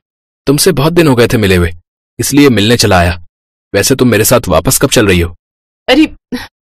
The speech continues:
Speaker 2: आप अंदर तो आइए।" फिर रोशनी ने कुछ दिन और मायके में रुकने की जिद की, इसलिए निशांत ने उसे कुछ दिन वहीं छोड़ दिया। रोशनी ने कुछ दिन और रुककर उन जड़ी बूटियों का इस्तेमाल किया,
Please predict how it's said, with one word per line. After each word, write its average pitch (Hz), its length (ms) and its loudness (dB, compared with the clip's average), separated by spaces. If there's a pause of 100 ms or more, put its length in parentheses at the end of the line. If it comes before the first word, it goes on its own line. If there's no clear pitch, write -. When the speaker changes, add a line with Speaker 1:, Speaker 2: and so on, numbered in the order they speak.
(340)
Speaker 2:
आप 254 160 0
अंदर 247 240 2
तो 294 160 -2
आइए।" 285 300 2 (680)
फिर 339 140 2
रोशनी 294 380 4
ने 381 80 6
कुछ 381 220 0
दिन 226 220 -4
और 202 160 2
मायके 156 340 0
में 170 120 -2
रुकने 151 300 -6
की 156 120 -6
जिद - 260 -6
की, - 180 -16 (280)
इसलिए 165 300 -2
निशांत 156 540 -2
ने 262 60 0
उसे 233 220 -2
कुछ 170 240 -4
दिन 185 160 0
वहीं 156 200 -2
छोड़ 160 240 -4
दिया। - 240 -8 (680)
रोशनी 240 400 4
ने 403 80 6
कुछ 262 220 0
दिन 285 200 2
और 202 180 2
रुककर 240 340 0
उन 240 120 0
जड़ी 147 240 0
बूटियों 156 340 0
का 190 120 -2
इस्तेमाल 160 500 0
किया, 220 380 -4